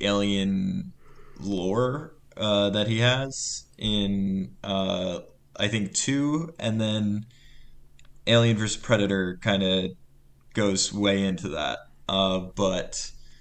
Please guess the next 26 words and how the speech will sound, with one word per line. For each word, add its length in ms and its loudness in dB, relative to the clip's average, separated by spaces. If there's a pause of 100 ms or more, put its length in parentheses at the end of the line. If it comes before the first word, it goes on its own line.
(500)
yeah, 260 8
for 140 0
the 80 2
most 300 4
part, 300 4
you 180 2
just 320 -4
kind 260 2
of 180 -2
get, 380 2 (800)
you 140 2
get 220 6
the 280 0
scene 460 0
where 140 2
he 120 2
comes 300 0
in 360 0
on 140 2
a 40 -2
spaceship 580 -2
right 240 2
at 120 -2
the 60 -6
start. 500 -2 (1400)
Uh, 520 6